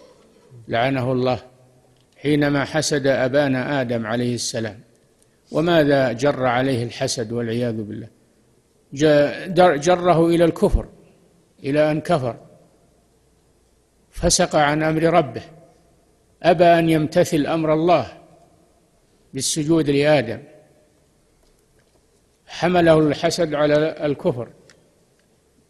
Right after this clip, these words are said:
والخروج عن طاعة الله عز وجل، وجر عليه غضب الله ولعنته وعقابه، وأنه صار قوادا لكل، لكل شر،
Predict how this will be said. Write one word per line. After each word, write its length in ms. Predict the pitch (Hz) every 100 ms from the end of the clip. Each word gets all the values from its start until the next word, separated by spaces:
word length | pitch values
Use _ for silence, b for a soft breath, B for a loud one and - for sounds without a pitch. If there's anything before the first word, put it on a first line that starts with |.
| _ _ _ _ _
والخروج 560 | 139 135 147 160 175 147
عن 160 | 147
طاعة 360 | 139 156 139 139 156
الله 200 | 143 151
عز 460 | 135 131 131 123
وجل، 480 | 131 127 127 202 190 - - _ _ _ _ _
وجر 400 | 139 143 180 160
عليه 540 | 143 139 151 170 143 143
غضب 360 | 156 160 135
الله 480 | 131 131 147 131 127
ولعنته 600 | 127 131 110 131 135 123 - _ _ _ _ _ _ _ _ _ _
وعقابه، 720 | 147 139 139 - 143 123 120 - - - _ _ _ _ _ _ _ _ _ _ _
وأنه 560 | 135 147 156 151 147 139
صار 640 | - 156 147 139 123 - - _
قوادا 600 | 156 147 156 160 139 139
لكل، 840 | 135 135 - 165 147 143 135 123 - _ _ _ _ _ _
لكل 480 | 135 139 170 165 143
شر، 320 | - 151 117